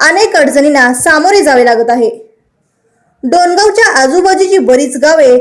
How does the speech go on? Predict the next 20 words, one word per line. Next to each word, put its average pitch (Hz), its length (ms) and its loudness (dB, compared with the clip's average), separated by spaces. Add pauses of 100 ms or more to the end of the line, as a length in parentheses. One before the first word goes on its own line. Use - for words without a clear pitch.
(280)
भारतीय 320 480 0
स्टेट 277 380 0
बँक 339 300 -2
डोणगावला 262 640 2
संलग्न 339 600 0
आहेत, 233 320 0 (480)
त्यामुळे 277 420 2 (100)
त्यांनी 392 260 0
नवीन 339 360 0
खाते 370 280 0
उघडण्याकरिता 262 880 0 (400)
आणि 311 300 0
अशा 349 400 0
अनेक 294 300 0
कामामध्ये 262 640 0
शाखा 320 420 -2
व्यवस्थापक 285 600 0
हजर 277 300 -2
नसल्या 262 360 -2
कारणाने 262 460 -2